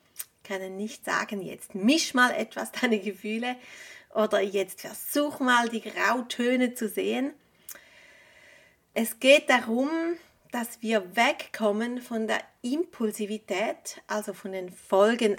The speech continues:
eines Impulses oder impulsgesteuert zu sein, hin zum Mischen, zum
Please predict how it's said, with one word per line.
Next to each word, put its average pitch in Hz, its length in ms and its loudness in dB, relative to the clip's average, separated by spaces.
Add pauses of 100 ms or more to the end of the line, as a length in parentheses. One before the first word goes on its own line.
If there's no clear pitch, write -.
eines 196 460 4
Impulses 226 1160 -2
oder - 380 -6
impulsgesteuert 208 1200 -2
zu 226 100 -12
sein, 220 400 -4 (720)
hin 294 300 0 (340)
zum 208 320 0
Mischen, 311 500 2 (800)
zum 226 280 -2